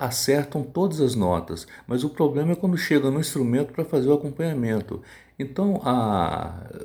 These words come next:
com, assim, muitos anos, né, já dando,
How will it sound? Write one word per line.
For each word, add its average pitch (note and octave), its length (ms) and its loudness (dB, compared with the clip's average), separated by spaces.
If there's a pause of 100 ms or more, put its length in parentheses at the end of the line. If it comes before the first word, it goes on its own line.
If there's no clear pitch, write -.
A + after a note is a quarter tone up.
(120)
com, B2+ 320 0
assim, G#2+ 280 2
muitos B2+ 460 2
anos, C3 320 2
né, B2+ 220 0
já A2+ 140 0
dando, F#2+ 520 2